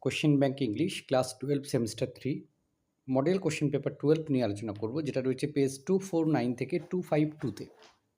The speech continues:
প্রথমে রয়েছে প্রোজ সেকশন। প্রথম প্রশ্ন হচ্ছে, "What did the narrator feel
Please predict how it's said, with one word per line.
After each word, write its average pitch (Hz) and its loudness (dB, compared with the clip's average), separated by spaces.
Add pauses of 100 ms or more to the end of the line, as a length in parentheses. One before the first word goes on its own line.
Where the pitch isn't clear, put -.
(1400)
প্রথমে 160 6
রয়েছে 196 8
প্রোজ 160 6
সেকশন। 185 0
প্রথম 196 0
প্রশ্ন 170 0
হচ্ছে, 135 0
"What 156 0
did 151 -2
the 156 4
narrator 135 4
feel 147 -2